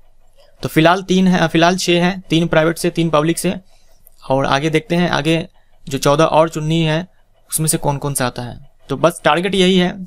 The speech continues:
कि हमारे इंडिया का भी कुछ विश्वविद्यालय ऐसा हो जो टॉप फ़ाइव हंड्रेड में, टॉप हंड्रेड में आए पूरे वर्ल्ड में।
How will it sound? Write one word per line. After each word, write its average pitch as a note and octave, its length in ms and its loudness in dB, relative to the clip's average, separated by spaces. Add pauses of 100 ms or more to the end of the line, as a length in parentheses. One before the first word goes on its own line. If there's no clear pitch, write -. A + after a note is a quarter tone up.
(160)
कि C#3 160 -2
हमारे D3 260 2
इंडिया E3+ 320 2
का F3+ 100 -2
भी F3 80 4
कुछ F3 200 -2
विश्वविद्यालय D#3+ 400 0
ऐसा D3+ 260 -2
हो D#3 100 -2
जो D#3 80 -6
टॉप D3+ 220 0
फ़ाइव C#3+ 220 -2
हंड्रेड D3+ 260 -2
में, D#3 120 -2
टॉप D3 260 -2
हंड्रेड D3 220 -2
में C#3+ 120 -8
आए C#3 160 -4
पूरे D3 200 -2
वर्ल्ड C3 260 0
में। A#2+ 180 -10